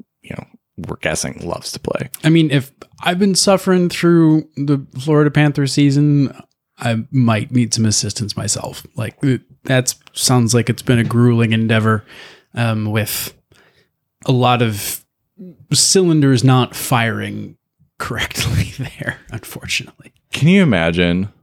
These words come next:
Speaker 1: seeing what had happened in Winnipeg the last, like, six years and hiring Paul Maurice for that fun and gun team they have?
Speaker 2: Yeah.
Speaker 1: Like, the guy who had the team with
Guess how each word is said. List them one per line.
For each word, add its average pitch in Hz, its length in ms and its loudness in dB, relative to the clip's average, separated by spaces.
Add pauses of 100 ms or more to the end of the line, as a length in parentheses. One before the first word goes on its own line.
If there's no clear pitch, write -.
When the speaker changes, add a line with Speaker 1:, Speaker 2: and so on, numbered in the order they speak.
(540)
Speaker 1:
seeing 101 400 2
what 87 160 4
had 87 100 4
happened 82 380 0
in 80 120 0
Winnipeg 80 480 -2
the 82 120 -2
last, 76 400 -2
like, 78 240 -2
six - 320 -2
years 73 280 0
and 69 120 -4
hiring 71 440 -4
Paul 85 260 0
Maurice 73 640 -2 (380)
for 90 220 -2
that 76 400 -2 (400)
fun 80 340 -4
and 80 220 -2
gun 73 240 -2
team 76 300 -4
they 82 180 0
have? 87 420 0 (400)
Speaker 2:
Yeah. 151 380 0
Speaker 1:
Like, 127 80 -6 (200)
the 113 120 0
guy 107 340 0
who 131 140 4
had 110 240 0
the 104 80 2
team 92 560 -2
with 87 300 -4